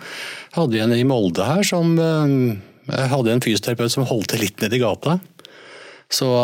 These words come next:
at det er en klar sammenheng her mellom fare for belastningsskader og,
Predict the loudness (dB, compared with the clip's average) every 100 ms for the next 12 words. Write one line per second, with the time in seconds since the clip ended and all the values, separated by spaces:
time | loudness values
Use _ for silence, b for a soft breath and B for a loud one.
0 | 2 0 0 -2 0 0 0 0 0 2
1 | 2 0 0 0 0 2 2 2 2 2
2 | 0 0 0 0 -2 -2 0 -2 -2 -2
3 | 0 -2 0 2 0